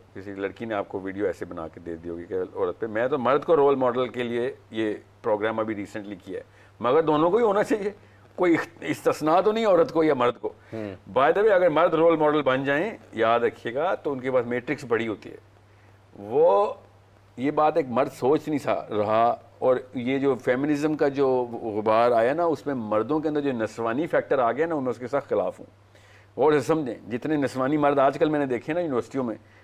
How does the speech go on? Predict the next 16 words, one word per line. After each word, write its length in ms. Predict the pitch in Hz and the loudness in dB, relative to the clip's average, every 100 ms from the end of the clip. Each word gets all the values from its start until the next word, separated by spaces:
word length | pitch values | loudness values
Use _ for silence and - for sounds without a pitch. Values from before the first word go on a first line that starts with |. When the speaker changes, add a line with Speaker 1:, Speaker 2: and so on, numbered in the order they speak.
| - | -10
Speaker 1:
मैंने 440 | 117 135 123 117 120 | -2 2 2 0 0
आदम, 260 | 120 135 | 0 2
आदम 360 | 135 135 151 160 | 2 2 0 -2
के 540 | 147 - - - 185 | -8 -14 -18 -8 -4
औलाद 480 | 151 - 123 120 135 139 | 0 2 4 4 2 0
ने 60 | |
आज 160 | 160 156 | -4 -2
तक 100 | 175 139 | -2 -2
नहीं 140 | 127 | -2
देखे 240 | 110 104 101 | -4 -4 -8
थे। 100 | - - - - - | -10 -20 -20 -20 -14
गौर 280 | 113 147 180 | 2 4 4
से 300 | 160 185 208 - _ _ _ 117 | 4 2 0 -8 _ _ _ -6
मर्द 340 | 127 165 170 | 2 2 4
को 80 | 170 | 2
पहचाने। 560 | 165 143 160 156 131 | 2 2 2 2 -2